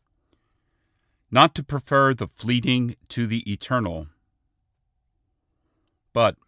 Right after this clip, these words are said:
because human frailty cannot hold a firm stance in such great slipperiness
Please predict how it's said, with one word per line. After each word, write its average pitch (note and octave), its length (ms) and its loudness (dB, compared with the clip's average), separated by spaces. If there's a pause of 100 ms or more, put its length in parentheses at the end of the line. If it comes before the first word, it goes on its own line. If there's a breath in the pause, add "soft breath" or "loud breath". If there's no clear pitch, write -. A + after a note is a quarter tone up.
(880)
because G#3 400 2
human F#3 300 0
frailty A#2 760 0 (560)
cannot G2+ 480 0
hold G#2+ 340 2
a E2 140 -6 (220)
firm G#2+ 400 2 (100)
stance F2 800 -4 (680)
in F#2+ 240 -2
such - 400 -2 (160)
great G#2 400 -2 (100)
slipperiness F#2+ 960 -4